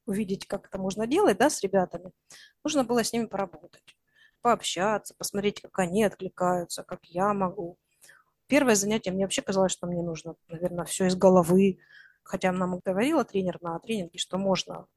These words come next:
точно так же открыть материал, показать ребятам, что здесь написано, да, мы можем обратиться сюда.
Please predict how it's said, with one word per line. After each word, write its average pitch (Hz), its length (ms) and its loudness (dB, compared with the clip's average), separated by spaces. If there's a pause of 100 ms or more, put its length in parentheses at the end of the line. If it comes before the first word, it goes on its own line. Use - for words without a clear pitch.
точно 180 300 -4
так 175 260 2
же 170 100 -2
открыть - 300 -10
материал, 233 640 0
показать 170 440 -14
ребятам, - 400 -8 (260)
что - 180 -12
здесь 196 220 -4
написано, 202 500 -4
да, 233 120 -4
мы 208 100 -6
можем 180 260 -8
обратиться - 420 -10
сюда. 156 340 -8